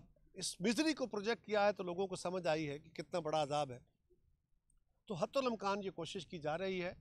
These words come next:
लेकिन हमारे उन बहनों भाइयों की बहरहाल तकालीफ जो हैं वो बहुत ज़्यादा हैं। उनके गिले जो हैं वो, अ,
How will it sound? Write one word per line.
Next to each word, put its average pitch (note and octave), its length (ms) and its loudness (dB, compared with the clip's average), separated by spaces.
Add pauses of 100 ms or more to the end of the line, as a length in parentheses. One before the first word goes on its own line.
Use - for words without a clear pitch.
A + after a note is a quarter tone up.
(400)
लेकिन F3+ 260 -2
हमारे F3 280 0
उन F3 100 -2
बहनों D#3+ 280 -2
भाइयों D#3 260 -4
की E3+ 120 -8
बहरहाल E3 320 -2
तकालीफ D#3+ 500 -6
जो D3 120 -6
हैं D#3+ 140 -8 (380)
वो A#3 140 -8
बहुत C#3+ 300 -2
ज़्यादा E3 300 0
हैं। E3 180 -2 (260)
उनके A#3+ 280 -2
गिले G#3+ 300 2
जो G#3 120 2
हैं D#3 180 0 (540)
वो, A#3+ 520 4 (440)
अ, F#3 120 -2